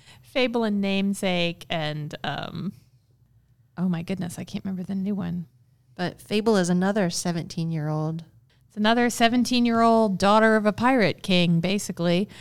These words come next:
Speaker 2: Yep.
Speaker 1: Um, it, the plot is different. She is, uh, not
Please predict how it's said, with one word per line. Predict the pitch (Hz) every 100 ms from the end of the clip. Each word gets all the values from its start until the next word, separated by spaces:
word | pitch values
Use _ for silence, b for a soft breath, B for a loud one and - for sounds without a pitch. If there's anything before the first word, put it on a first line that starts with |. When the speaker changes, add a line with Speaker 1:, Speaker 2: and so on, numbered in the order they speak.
| B
Speaker 2:
Yep. | 202 - 185
Speaker 1:
Um, | 180 160 170 180 202 _ _ _ _ -
it, | 175 202
the | 214
plot | - 202 190 -
is | 262
different. | 208 190 - 240 381
She | - 208 202
is, | 175 170 180 -
uh, | 180 170 -
not | 185 180 180 214 190 - -